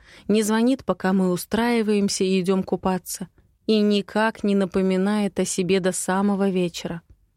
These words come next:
«Соседка!» — окликает меня подвыпивший мужчина средних лет из соседнего домика. «Давайте к нам на шашлыки!» «Нет, спасибо!» — отказываюсь я. «Поздно уже,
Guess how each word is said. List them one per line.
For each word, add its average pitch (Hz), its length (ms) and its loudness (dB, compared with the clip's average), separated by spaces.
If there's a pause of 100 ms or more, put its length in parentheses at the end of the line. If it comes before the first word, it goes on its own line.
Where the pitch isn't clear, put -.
(640)
«Соседка!» — 220 680 0 (480)
окликает 180 640 -2
меня 190 300 0
подвыпивший 175 720 -2
мужчина 190 500 0
средних 180 600 -2
лет 220 340 -2
из - 340 -4 (280)
соседнего 175 720 -2
домика. 170 500 -4 (580)
«Давайте 311 400 2
к - 80 -6
нам 302 200 2
на 240 80 2
шашлыки!» 233 580 -2 (680)
«Нет, 254 280 2
спасибо!» — 208 640 -2 (360)
отказываюсь 175 920 -2
я. 180 160 -4 (320)
«Поздно 262 400 2
уже, 185 300 0